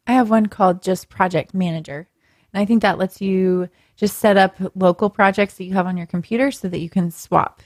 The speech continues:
easily between those, but it creates its own little sidebar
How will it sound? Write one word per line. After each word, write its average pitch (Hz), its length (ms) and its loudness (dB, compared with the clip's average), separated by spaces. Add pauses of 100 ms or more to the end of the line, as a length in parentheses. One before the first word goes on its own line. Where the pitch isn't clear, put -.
(100)
easily 175 360 -4
between 165 340 -6
those, 156 180 -12
but 175 140 -2
it - 80 -2
creates 180 320 -4
its 185 160 -4
own 175 140 -2
little 165 180 0
sidebar 165 720 0